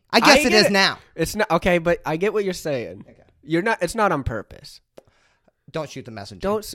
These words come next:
Speaker 2: yep, okay.
Speaker 1: Allegedly, you were making or are making demands
Speaker 2: You know?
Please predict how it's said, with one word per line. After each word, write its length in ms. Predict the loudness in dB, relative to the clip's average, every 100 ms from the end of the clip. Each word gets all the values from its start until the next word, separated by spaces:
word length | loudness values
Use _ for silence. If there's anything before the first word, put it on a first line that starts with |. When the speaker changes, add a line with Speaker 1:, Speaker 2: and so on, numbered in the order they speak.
| -8
Speaker 2:
yep, 300 | -6 -6 _
okay. 320 | -14 -14 -16 -14
Speaker 1:
Allegedly, 560 | -14 -8 -10 -10 -12 -12
you 280 | -8 -8 -8
were 320 | -6 -6 -4
making 680 | -4 -6 -6 -8 -10 -10 -16 _ _ _ _ _ _ _ _ _
or 200 | -10 -6
are 280 | 4 6 6
making 480 | 4 -2 -4 -10 -8
demands 840 | -6 -6 -8 -10 -12 -14 -18 -20 _
Speaker 2:
You 120 | -14
know? 240 | -10 -12